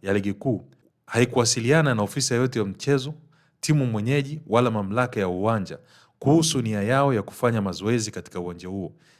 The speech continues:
ili maandalizi ya kikanuni yafanyike. Katika taarifa hizo, kamati ilibaini pia kuwa walinzi ambao baadhi walifahamika kwa sura kuwa ni wa klabu ya Yanga walishiriki tukio la kuzuia basi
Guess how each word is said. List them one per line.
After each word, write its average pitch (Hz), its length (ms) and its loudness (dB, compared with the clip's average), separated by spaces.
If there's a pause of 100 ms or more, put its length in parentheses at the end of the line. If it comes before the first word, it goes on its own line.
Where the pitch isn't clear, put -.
(220)
ili 120 520 4
maandalizi 107 680 2
ya 101 60 -4
kikanuni 98 500 -4
yafanyike. 87 520 -14 (760)
Katika 139 320 2
taarifa 151 420 2
hizo, 127 360 2 (380)
kamati 151 400 2
ilibaini 120 420 0
pia 113 360 -2 (320)
kuwa 147 220 6
walinzi 127 500 2
ambao 117 400 2
baadhi 110 580 0 (160)
walifahamika 104 680 -2
kwa 95 140 -10
sura 98 360 -4 (480)
kuwa 139 180 6
ni 113 120 -2
wa 95 120 -2
klabu 131 520 -2
ya 95 100 -4
Yanga 101 400 -4 (160)
walishiriki 113 640 0
tukio 113 320 -4
la 113 100 0
kuzuia 110 520 -4
basi 120 440 -2